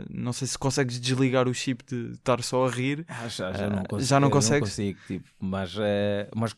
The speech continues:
Speaker 2: mas me divirto muito. Eu acho que eu não fico uma semana sem ver um, um
Speaker 1: Hum,
Speaker 2: show de
Speaker 1: a
Speaker 2: stand-up.
Speaker 1: sério?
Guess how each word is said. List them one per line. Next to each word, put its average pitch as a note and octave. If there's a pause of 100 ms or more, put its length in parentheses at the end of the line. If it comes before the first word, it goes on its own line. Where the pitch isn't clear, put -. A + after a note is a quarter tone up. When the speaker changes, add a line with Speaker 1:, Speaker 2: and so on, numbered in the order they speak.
(100)
Speaker 2:
mas G2
me G2+
divirto A2+
muito. A#2
Eu F2+
acho G2+
que -
eu A#2+
não A2+
fico A2
uma G#2
semana G2+
sem G2+
ver G2
um, F#2+
um E2
Speaker 1:
Hum, G2
Speaker 2:
show A2
de F#2+
Speaker 1:
a -
Speaker 2:
stand-up. F#2+
Speaker 1:
sério? D3